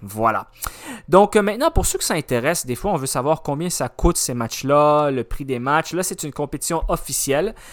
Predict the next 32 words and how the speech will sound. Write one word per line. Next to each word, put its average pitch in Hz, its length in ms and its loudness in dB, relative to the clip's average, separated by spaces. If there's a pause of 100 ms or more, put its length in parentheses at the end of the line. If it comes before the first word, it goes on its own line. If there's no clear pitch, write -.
(260)
Je 123 160 -8
vais 214 80 0
vous 311 140 -2
donner 269 260 2
le 196 140 8
prix, 208 480 6 (200)
euh, 117 160 -4
des 123 140 0
matchs 160 400 -2
officiels. 143 680 0 (920)
OK, 175 240 -2
pour 156 320 0
la 170 180 2
finale 143 640 0 (840)
d'une 147 260 -2
Coupe - 420 0
du 143 160 -6
monde 170 180 -2
des 139 140 -4
clubs 175 260 0
de 147 80 -2
la 135 140 0
fifa - 480 0
aux 156 100 -2
Émirats 147 640 -2 (140)
Arabes 135 460 4 (120)
Unis. 123 300 -6 (600)
Les 160 240 6
billets 170 460 2 (320)
les 147 180 4
plus 220 280 10
chers 147 440 2